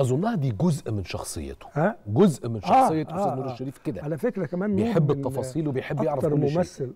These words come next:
Speaker 2: أكتر ممثل حسيت إنه مثقف جدًا.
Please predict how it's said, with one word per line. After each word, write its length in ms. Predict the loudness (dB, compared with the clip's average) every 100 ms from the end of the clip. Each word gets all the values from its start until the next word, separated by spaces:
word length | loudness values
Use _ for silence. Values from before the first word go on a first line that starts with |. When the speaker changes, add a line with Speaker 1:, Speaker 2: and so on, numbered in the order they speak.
| -12
Speaker 2:
أكتر 260 | -10 -8 -6
ممثل 480 | -4 -6 -4 -6 -6 _ _ _ _ _ _ -16
حسيت 720 | -14 -8 -6 -4 2 2 2
إنه 240 | -6 -4
مثقف 580 | -4 -2 -4 -4 -10 -6
جدًا. 300 | -8 -8